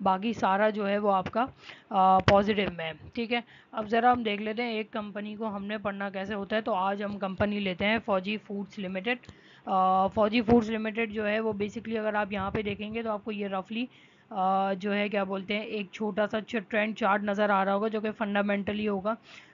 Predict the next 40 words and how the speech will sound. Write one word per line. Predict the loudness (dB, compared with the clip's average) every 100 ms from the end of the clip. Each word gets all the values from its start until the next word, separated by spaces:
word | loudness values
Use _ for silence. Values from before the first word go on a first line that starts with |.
| -8
अगर | 0 2
एक | 4 2
साल | 2 0
में | 0 -2
price | -2 -2
performance | -2 0 2 2
देखें | 2 0 2
तो | 2
top | 2 2 2 0
इसका | 0 4 6 6
साढ़े | 4 2 2 0
ग्यारह | 0 2 2
रुपये, | 2 -2 -6 -6 -12
ग्या-, | -4 0 0 -2 -2
ग्यारह | 0 2 2
रुपये | 0 -2 -6
चालीस | -2 0 2 0 0
पैसा | 0 2 2
तक | 2
गया | 2 0
है। | 0 -2 -10 -16 -18 -16 0
तीन | 2 4
साल | 4 4
में | 4 2
भी | 0
सबसे | 0 2
highest | 4 4 4 4 4
जो | 4 4
है | 4
वो | 2
इसका | 4 2
बाईस | 4 2 2
रुपये | 0 -2
तक | -2 -2
गया | 2 2
है |
दो | 4 2
हज़ार | 4 2
बाईस | 2 2 0 0
में। | -2